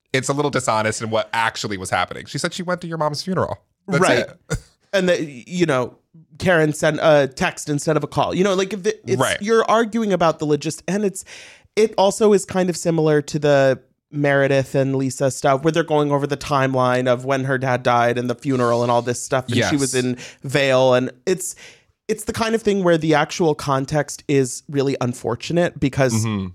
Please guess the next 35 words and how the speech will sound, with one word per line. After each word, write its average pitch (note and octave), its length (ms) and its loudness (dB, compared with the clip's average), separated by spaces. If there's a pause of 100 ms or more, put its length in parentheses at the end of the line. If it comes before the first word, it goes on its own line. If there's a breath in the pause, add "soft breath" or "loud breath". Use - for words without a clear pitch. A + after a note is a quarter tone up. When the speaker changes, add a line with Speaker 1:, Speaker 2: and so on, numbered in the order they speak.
Speaker 2:
of C3+ 160 -4
course, C#3+ 380 0
it's C3 160 -6
upsetting A#2+ 720 0 (920 loud breath)
that D3 200 -4
someone's C#3 260 -2
parent C#3 320 0
died B2 240 2
in A#2 40 -4
the C3 60 -2
first - 300 0
place. D#3+ 260 0
And D#3+ 160 2
then D3 120 0
the C#3 60 2
fact C#3 340 0
that C#3 140 0
now C3+ 240 2
this C3 200 -4
is C3 100 -6
being, B2+ 320 -2
like, A2+ 300 -2 (500 loud breath)
dragged B2+ 420 2
out A#2+ 300 2
into C3 320 0
the B2 80 0
drama B2 600 2 (340)
is C#3+ 460 0 (760)
too C#3+ 280 -2
bad. C#3 640 -2
Speaker 1:
Yeah. G#2+ 180 2
Speaker 2:
But - 220 2
it's D#3+ 140 -2
also D#3 420 4
not B2 600 0